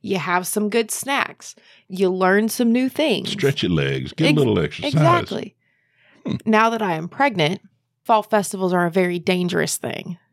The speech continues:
Speaker 2: Why?
Speaker 1: Because you got the food court with all the delicious
Speaker 2: Mm.
Speaker 1: foods. Let me tell you, there's a mini donut stand. We're done.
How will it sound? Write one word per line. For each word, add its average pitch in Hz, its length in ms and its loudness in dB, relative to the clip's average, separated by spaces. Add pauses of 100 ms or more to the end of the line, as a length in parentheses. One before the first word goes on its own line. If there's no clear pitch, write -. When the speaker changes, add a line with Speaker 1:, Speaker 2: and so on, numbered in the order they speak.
(200)
Speaker 2:
Why? 135 640 0
Speaker 1:
Because 202 280 2
you 196 80 -6
got 185 200 0
the - 80 -16
food 330 380 0
court 123 360 -2 (380)
with 190 100 2
all 180 160 4
the 180 120 -2
delicious 156 920 2
Speaker 2:
Mm. 95 120 -4 (180)
Speaker 1:
foods. 165 560 -2 (260)
Let 202 200 2
me 208 120 4
tell 185 220 0
you, 170 240 -6
there's 214 160 0
a 190 40 4
mini 185 300 2
donut 185 380 2
stand. 208 480 2 (440)
We're 185 180 2
done. 156 420 2